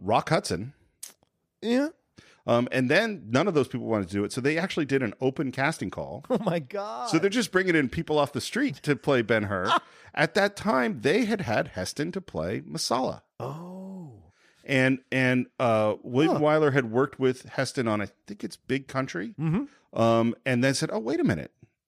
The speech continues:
Speaker 1: Maybe Chuck can do it." And then they finally switched it over and brought
Speaker 2: Makes
Speaker 1: Charlton
Speaker 2: sense.
Speaker 1: Heston in. Um, yeah, but it's a, so, and we gotta say, like,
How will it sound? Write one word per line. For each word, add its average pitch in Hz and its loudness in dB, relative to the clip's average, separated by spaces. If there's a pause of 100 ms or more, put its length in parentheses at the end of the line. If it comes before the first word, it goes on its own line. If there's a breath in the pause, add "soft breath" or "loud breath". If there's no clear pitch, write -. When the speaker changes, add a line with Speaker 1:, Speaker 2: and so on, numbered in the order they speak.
(100)
Speaker 1:
Maybe 123 0
Chuck - -6
can 117 -4
do 82 0
it." 127 -2 (260 loud breath)
And 107 4
then 117 4
they 113 4
finally 104 0
switched - -4
it 92 0
over 80 -4
and 73 -16
brought 78 -4
Speaker 2:
Makes 127 -4
Speaker 1:
Charlton 80 -4
Speaker 2:
sense. 120 2
Speaker 1:
Heston 80 -8
in. 65 -14 (460 soft breath)
Um, 104 2
yeah, 160 4
but 113 0
it's 147 0
a, 123 2
so, 147 2
and 202 0
we 202 -6
gotta 196 2
say, 160 2
like, 104 -2